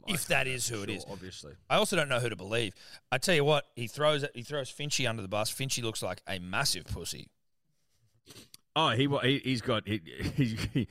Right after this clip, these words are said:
Speaker 1: I don't think he's got a whole lot of respect for Finchy, put it that
Speaker 2: Dude,
Speaker 1: way.
Speaker 2: Finchy comes
Speaker 1: Saying
Speaker 2: out of
Speaker 1: that,
Speaker 2: that,
Speaker 1: saying
Speaker 2: that
Speaker 1: that,
Speaker 2: looking
Speaker 1: saying
Speaker 2: like
Speaker 1: that
Speaker 2: a
Speaker 1: Finchy basically
Speaker 2: pussy.
Speaker 1: admitted to being a pussy to him.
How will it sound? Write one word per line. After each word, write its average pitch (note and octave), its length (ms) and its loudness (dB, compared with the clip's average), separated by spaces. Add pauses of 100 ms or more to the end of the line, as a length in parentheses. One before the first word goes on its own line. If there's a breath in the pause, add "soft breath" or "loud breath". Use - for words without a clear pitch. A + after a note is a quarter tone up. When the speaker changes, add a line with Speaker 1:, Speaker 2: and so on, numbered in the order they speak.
(300 loud breath)
Speaker 1:
I A#2+ 120 2
don't D3 180 2
think B2 160 -4
he's G#2+ 140 -2
got G#2 160 -6
a F2+ 40 -8
whole G#2 200 -8
lot F#2+ 100 -8
of E2+ 60 -8
respect F#2 380 -6
for F2+ 80 -12
Finchy, - 580 -10
put G2 180 -4
it C#2 60 -8
that E2+ 160 -8
Speaker 2:
Dude, D3+ 140 4
Speaker 1:
way. G#2 40 -2
Speaker 2:
Finchy F#3 560 2
comes D3 300 2
Speaker 1:
Saying C3 100 8
Speaker 2:
out B2 80 6
of A#2+ 80 2
Speaker 1:
that, C3 300 4
Speaker 2:
that, - 40 0
Speaker 1:
saying D#3 300 6
Speaker 2:
that D3+ 60 4
Speaker 1:
that, D3 60 4
Speaker 2:
looking C3+ 180 -2
Speaker 1:
saying D#3 220 6
Speaker 2:
like A2+ 160 2
Speaker 1:
that G2+ 120 0
Speaker 2:
a - 20 2
Speaker 1:
Finchy C3 400 2
basically D3+ 340 6
Speaker 2:
pussy. B2 200 4
Speaker 1:
admitted A2 400 2
to G2+ 120 0
being G#2 200 0
a F#2+ 60 -2
pussy A2+ 420 0
to D#2+ 280 -6
him. G2 120 -6